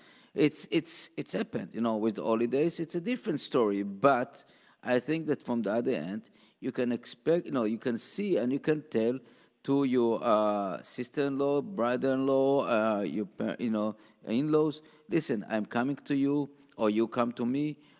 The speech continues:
Uh, if you, if feel that it's very big burden, maybe, maybe you can just help me on the cooking. Maybe just think, bring something, you know, a dish for the, for the Chag, for the holiday, for the Shabbat. It's very important to be open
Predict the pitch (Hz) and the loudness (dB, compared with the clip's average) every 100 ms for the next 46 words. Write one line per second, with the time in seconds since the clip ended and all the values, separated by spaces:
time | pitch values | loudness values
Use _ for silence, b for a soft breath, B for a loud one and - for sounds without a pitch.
0 | _ 113 107 - - - 131 139 143 120 | _ 0 2 0 -4 -2 2 2 4 2
1 | 123 - 139 127 120 120 - 110 117 113 | 0 -4 -2 -2 -2 -6 -2 2 2 2
2 | 110 110 101 101 101 120 127 B B - | -2 -4 -2 0 0 -2 -4 B B -6
3 | 139 196 185 107 95 110 117 135 139 147 | -2 0 0 -4 -2 -2 -2 -2 -2 -4
4 | 135 127 123 - - 127 123 147 147 143 | -4 -2 -2 -4 -2 -2 -2 -4 -4 -2
5 | 139 139 127 113 123 127 110 107 107 127 | -4 -4 -4 -4 -6 -6 -4 -2 -2 -4
6 | 117 127 - - 131 123 127 120 123 - | -4 -6 -6 -4 -4 -4 -4 -2 -2 0
7 | 123 120 135 127 120 123 127 B B B | -2 -2 -4 -4 -2 -2 -2 B B B
8 | - 113 123 127 - - 127 117 127 - | -4 0 -2 -2 -6 -4 -2 2 0 -2
9 | 120 117 120 117 117 107 120 - 113 104 | -6 -2 -2 -2 -2 0 -2 -2 -4 -4
10 | 90 107 107 95 - 110 101 - 98 95 | -2 -2 -2 -4 -6 -6 -6 -6 -6 0
11 | 101 110 - B B - 143 - 120 110 | -2 -2 -12 B B -8 -8 -6 0 2
12 | 120 127 - 101 101 117 120 104 117 - | 2 -2 -4 -4 -4 -6 -8 -6 -6 -4
13 | 113 95 - 123 135 | -4 -4 -6 -6 -8